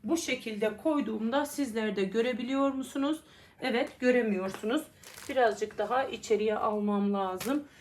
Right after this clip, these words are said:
Şöyle yapsam görüyor musunuz?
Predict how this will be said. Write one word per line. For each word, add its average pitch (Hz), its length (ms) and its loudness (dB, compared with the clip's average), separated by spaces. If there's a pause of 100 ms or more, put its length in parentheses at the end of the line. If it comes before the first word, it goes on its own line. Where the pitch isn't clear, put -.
(220)
Şöyle 254 500 0
yapsam 208 600 -2
görüyor 214 440 2
musunuz? 262 540 -4